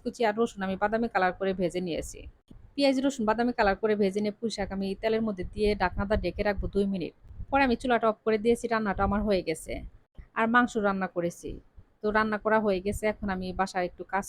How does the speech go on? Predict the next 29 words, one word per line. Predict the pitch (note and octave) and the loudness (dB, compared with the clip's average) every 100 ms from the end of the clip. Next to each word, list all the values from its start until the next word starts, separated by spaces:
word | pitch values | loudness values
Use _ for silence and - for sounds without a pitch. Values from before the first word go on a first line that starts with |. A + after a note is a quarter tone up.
| - | -6
করব। | D3 - - _ _ - - - - | -8 -8 -16 _ _ -20 -20 -18 -10
জিনিসপত্র | F#3+ C4+ C#4 A#3 A3 A#3+ | 2 2 2 0 -2 -2
গুছানোর | C4 C4 A3 G#3 | 0 2 2 2
কোনো | A3 A3 | -4 2
কাজ | A#3 G3+ F3 | 0 0 -4
নাই, | - F#3 | -4 -2
আমি | A3 - | 0 0
সকালে | A#3+ B3 G#3 | 0 0 0
সব | G#3+ - | -2 -4
কিছু | - G3 | -10 -6
গুছাই | G#3+ G#3+ F3 | -2 -2 -2
নিছি। | D#3 - - - - _ _ _ _ - | -4 -10 -18 -18 -20 _ _ _ _ -14
সকালে | - A#3 B3+ A#3 | -4 -2 0 2
বাসি | A#3 - G#3+ | 0 0 -4
বিছানা | A#3 A3+ G#3+ | -4 -2 -4
সব | G#3 G#3 A#3 | -2 -6 -6
কিছু | G#3+ G#3 | -6 -8
গুছাইয়া | G3 A3 G#3+ G3+ | -10 -6 -2 -2
তারপরে | G#3+ - A3+ | -2 -2 -2
আমি | G3+ F3+ | 0 0
রুমটা | G3 F#3+ F3+ F3+ | -2 0 -2 -2
ঝাড়ু | E3 F3+ | -2 -4
দিয়েছি। | F3 D#3 - - _ _ _ _ - | -6 -8 -10 -20 _ _ _ _ -2
তো | |
আবার | G#3 G#3 | 0 0
দুপুর | A3 G#3+ G#3+ | -2 -2 0
হয়ে | G#3+ F#3+ | 2 0
গেছে, | G3+ G#3 | -2 -4
তো | G#3 | -6